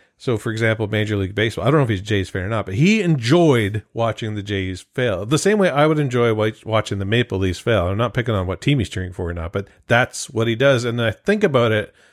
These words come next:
it's like, that explains the way he talks about the Senators, about every sports team. He's watching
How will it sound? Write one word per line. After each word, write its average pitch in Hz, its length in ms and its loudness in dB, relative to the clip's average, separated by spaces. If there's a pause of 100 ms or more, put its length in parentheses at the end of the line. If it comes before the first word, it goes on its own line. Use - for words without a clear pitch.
(140)
it's - 140 -14
like, 107 240 -4 (540)
that 120 580 0
explains 131 720 -2
the 180 100 0
way 113 180 4
he 147 140 2
talks 107 320 2
about 110 240 0
the 101 80 -6
Senators, 131 480 0
about 104 300 -2 (120)
every 165 380 2
sports 175 400 0
team. 95 240 0
He's 127 180 -4
watching 123 640 -2